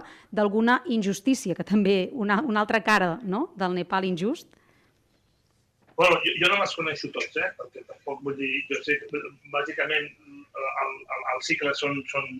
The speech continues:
Speaker 2: un, estan tots els dijous, diguéssim, de març i el dia vint-i-u de març, que és dimarts, passen, van passant diferents cicles i,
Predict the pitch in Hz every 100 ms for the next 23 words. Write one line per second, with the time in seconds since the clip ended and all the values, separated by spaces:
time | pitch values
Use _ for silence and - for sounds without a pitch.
0 | - 135 127 127 - - 127 - 143 135
1 | _ - 156 147 139 151 143 143 127 -
2 | - 135 135 131 139 131 127 127 147 143
3 | 143 - 143 135 135 143 139 139 135 147
4 | 139 139 175 - - 135 135 135 175 202
5 | - _ - - _ - _ 151 147 143
6 | 131 139 135 - 143 135 135 135 131 135
7 | - 147 143 127